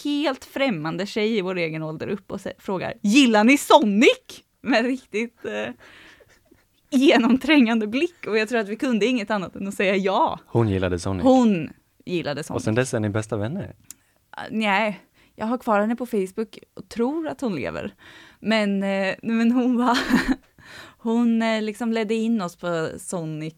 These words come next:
Speaker 1: och hon var jätte-, och är väl säkert fortfarande jätteduktig på att teckna. Så hon
Speaker 2: Jaha.
Speaker 1: målade liksom oss som Sonic-figurer.
Speaker 2: Jaha.
Speaker 1: Eh, och det, och sen så, så sa jag liksom tolv,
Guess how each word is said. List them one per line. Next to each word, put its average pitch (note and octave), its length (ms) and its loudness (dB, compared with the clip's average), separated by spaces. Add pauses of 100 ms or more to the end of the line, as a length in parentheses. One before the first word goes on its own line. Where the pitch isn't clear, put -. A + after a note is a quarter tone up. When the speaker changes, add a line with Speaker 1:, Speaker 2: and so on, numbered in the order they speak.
(140)
Speaker 1:
och D#3 220 -6 (220)
hon G3 200 -8
var A3 60 4
jätte-, A#3+ 360 -2 (360)
och G3 140 -2
är F3+ 100 0
väl G#3 120 -4
säkert F#3 280 -8
fortfarande F#3 360 -8
jätteduktig F3+ 440 -8
på - 20 -14
att - 80 -20
teckna. A#3+ 480 -6 (540)
Så G#3+ 60 0
hon G#3 80 2
Speaker 2:
Jaha. G#3 80 4
Speaker 1:
målade G3 440 2
liksom F#3+ 300 -4
oss - 460 -10
som F#3+ 380 -4
Sonic-figurer. F#3 1600 -4 (800)
Speaker 2:
Jaha. A#2 520 -6
Speaker 1:
Eh, F#3+ 280 0
och G#3 200 -4
det, A#3 580 0 (120)
och G#3 140 -6
sen G#3 220 -4
så, G3+ 540 -4
så - 580 -10 (140)
sa G3 260 -2
jag F3 120 -2
liksom F3+ 440 -8 (240)
tolv, F3 480 -4